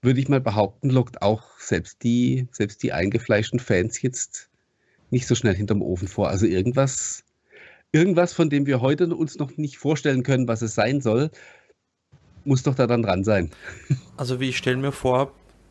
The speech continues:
Speaker 2: f-, kurz nach der Bild- oder vor der Bild-Zeitpunkt bin ich mir nicht ganz sicher,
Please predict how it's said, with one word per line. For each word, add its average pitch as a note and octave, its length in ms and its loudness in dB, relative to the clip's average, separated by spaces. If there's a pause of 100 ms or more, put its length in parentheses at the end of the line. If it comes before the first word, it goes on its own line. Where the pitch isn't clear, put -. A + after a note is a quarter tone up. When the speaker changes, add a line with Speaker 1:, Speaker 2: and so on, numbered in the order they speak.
(600)
Speaker 2:
f-, - 320 -16
kurz - 540 0
nach C3 300 -2
der - 140 0
Bild- F3 380 0
oder C3 180 0
vor C#3 220 -4
der D#3+ 80 4
Bild-Zeitpunkt - 1300 -4
bin C#3 100 -2
ich C#3 140 -4
mir C#3 80 0
nicht C3+ 180 -4
ganz B2+ 200 -2
sicher, D#3 380 0